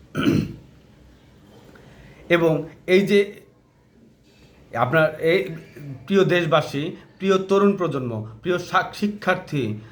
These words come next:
ছাত্রছাত্রী, তোমরা এক্ষেত্রে অনেক বড় একটি ভূমিকা পালন করতে পারবে।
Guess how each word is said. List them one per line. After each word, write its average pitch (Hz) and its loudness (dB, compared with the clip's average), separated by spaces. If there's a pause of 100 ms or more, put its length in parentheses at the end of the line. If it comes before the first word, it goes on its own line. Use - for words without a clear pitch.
(140)
ছাত্রছাত্রী, 170 -2 (220)
তোমরা 175 2 (140)
এক্ষেত্রে 160 -4 (180)
অনেক 165 -2
বড় 180 4
একটি 170 -6 (1080)
ভূমিকা 160 4
পালন 165 0
করতে 147 -4
পারবে। 107 -4